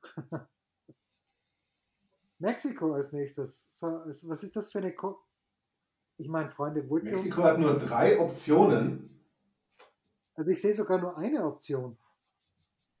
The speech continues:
Speaker 2: Nee, Mexiko hat drei.
Speaker 1: Ja, nee, Mexiko hat die Option, ist es C zwei, drei oder vier. Das sind die
Speaker 2: Das
Speaker 1: einzigen
Speaker 2: heißt, ja.
Speaker 1: Optionen, die wir haben.
Speaker 2: Aber warum?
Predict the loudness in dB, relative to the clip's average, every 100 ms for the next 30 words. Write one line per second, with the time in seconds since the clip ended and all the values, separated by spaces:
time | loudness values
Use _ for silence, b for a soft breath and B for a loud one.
0 | _ _ _ _ -12 -10 -8 -6 -4 -4
1 | -4 -4 -4 -6 -16 _ _ _ _ _
2 | _ 0 0 0 -2 -2 -2 0 0 2
3 | 0 0 0 2 0 -2 -6 -8 -4 -2
4 | -2 -2 0 0 0 -2 0 0 0 -2
5 | -4 -6 -6 -8 _ _ _ _ _ _
6 | _ _ _ _ _ _ _ _ -8 -6
7 | -4 -2 -2 -2 0 0 0 -2 -2 -2
8 | -4 -2 -2 -6 -12 _ _ _ _ _
9 | _ _ _ _ _ _ _ _ _ _
10 | _ -12 -8 -6 -2 0 0 -4 -12